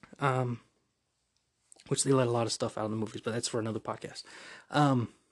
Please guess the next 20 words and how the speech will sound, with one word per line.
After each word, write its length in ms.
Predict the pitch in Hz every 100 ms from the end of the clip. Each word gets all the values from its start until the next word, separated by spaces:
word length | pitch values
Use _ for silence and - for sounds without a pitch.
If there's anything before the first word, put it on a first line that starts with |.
| _ _
and 100 | 117
hopefully 280 | 127 120 123
when 100 | 117
they 100 | 113
remake 360 | 120 123 110 120
Harry 160 | 110
Potter, 260 | - 107 104
'cause 200 | - 110
it's 140 | 101 -
gonna 220 | 147 139
happen. 440 | 123 123 - 104 - - - - _ -
Anyways, 300 | 147 104 107
I'm 160 | 120 - -
rambling 400 | 113 107 107 107
again. 180 | 104 - _ _ _ _ _ -
So 160 | 165
In 160 | - 196
the 60 |
Tall 200 | 170 135 127
Grass, 320 | 110 104